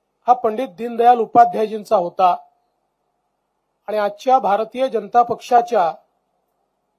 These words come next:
विचारधारेमध्ये आमचं जे आर्थिक चिंतन आहे,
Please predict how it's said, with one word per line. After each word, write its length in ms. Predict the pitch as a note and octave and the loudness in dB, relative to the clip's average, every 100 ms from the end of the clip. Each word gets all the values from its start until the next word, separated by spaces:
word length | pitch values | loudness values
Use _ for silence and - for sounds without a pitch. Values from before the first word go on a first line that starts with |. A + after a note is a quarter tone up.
| _ _ _ _ _ _ _ _ | _ _ _ _ _ _ _ _
विचारधारेमध्ये 1040 | G#3 - C#4 C#4+ C4+ A#3 B3 A#3+ G3+ E3+ D3 _ _ _ _ _ _ _ _ _ _ _ _ _ _ _ _ _ D#3+ | -10 2 4 6 6 6 4 2 -2 -6 -10 _ _ _ _ _ _ _ _ _ _ _ _ _ _ _ _ _ -8
आमचं 400 | G#3+ A3 C#4+ C#4 | -8 -4 0 0
जे 200 | C4 C#4+ | 2 2
आर्थिक 440 | B3 A3 A3+ C#4+ | 4 2 -2 -12
चिंतन 440 | - C4+ B3+ D#4 C4 | -10 -12 0 2 2
आहे, 200 | D3 | -2